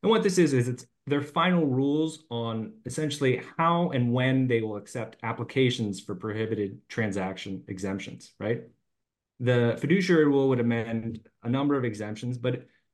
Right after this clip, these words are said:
erisa envisions that because the, the prohibited transaction rules are so strict, the Department of Labor will need to grant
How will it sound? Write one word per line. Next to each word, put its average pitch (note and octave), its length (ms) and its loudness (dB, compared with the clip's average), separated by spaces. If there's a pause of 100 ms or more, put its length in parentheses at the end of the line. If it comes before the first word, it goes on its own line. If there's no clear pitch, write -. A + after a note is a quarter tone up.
(280)
erisa F#3 400 4
envisions C#3 500 2
that A#2+ 120 -4
because C3+ 460 -6
the, A2+ 400 -2 (200)
the A#2 80 -6
prohibited A#2+ 280 -2
transaction G#2+ 440 -2
rules F#2+ 140 -6
are F#2+ 40 -10
so G2+ 200 -4
strict, A2+ 480 -6 (240)
the C#3 100 0
Department E3+ 360 4
of C3+ 40 -2
Labor C3 380 4
will A2+ 80 0
need A2+ 240 -2
to G#2+ 60 -4
grant G#2+ 500 -4